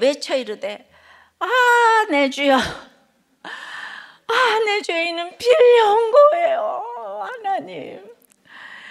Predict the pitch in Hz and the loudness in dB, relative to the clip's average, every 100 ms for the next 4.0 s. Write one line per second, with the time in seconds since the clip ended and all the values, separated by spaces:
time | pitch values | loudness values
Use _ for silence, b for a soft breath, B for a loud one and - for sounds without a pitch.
0 | B _ 370 349 359 311 320 403 359 349 | B _ -4 0 4 4 4 0 -4 -4
1 | 359 466 330 311 330 320 466 440 370 349 | -2 2 2 0 -2 -4 -4 -4 -8 -10
2 | 311 359 349 294 370 - 427 415 359 494 | -6 -2 0 0 4 4 2 -2 -2 -6
3 | 440 440 - 185 180 160 - - - | -8 -14 -14 -12 -12 -14 -16 -18 -20